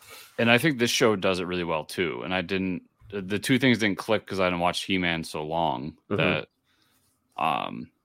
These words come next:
Speaker 1: I didn't really, it didn't click in my brain that that was also doing it. So the animation's phenomenal. I'll say the only light spoiler I'll give is, like,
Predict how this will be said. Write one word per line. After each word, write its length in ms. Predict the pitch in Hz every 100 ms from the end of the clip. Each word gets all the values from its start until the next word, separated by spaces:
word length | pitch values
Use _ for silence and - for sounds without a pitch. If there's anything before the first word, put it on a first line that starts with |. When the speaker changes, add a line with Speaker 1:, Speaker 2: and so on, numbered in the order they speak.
| _ _ _ _ _ - _
Speaker 1:
I 40 | 95
didn't 140 | 95
really, 340 | 95 92 87 - -
it 120 | 95
didn't 240 | 95 90
click 240 | - 98 98
in 60 |
my 120 | 85
brain 320 | 80 87 85 82
that 120 | 80
that 160 | 85
was 100 | 78 82
also 280 | 78 -
doing 320 | 57 64 64 64
it. 140 | -
So 200 | - 78
the 220 | 78 101
animation's 460 | 107 98 92 - 85
phenomenal. 640 | - 80 80 80 80 - _ _ - - - _ _
I'll 120 | 110 117
say 560 | - 117 113 104 95 _ _ _ _ _ _ _ - -
the 100 | 117
only 180 | 135 113
light 440 | 92 95 120 120
spoiler 540 | - 117 120 123 127
I'll 100 | 123
give 360 | 123 120 131 117
is, 160 | 98 98
like, 460 | 90 82 78 -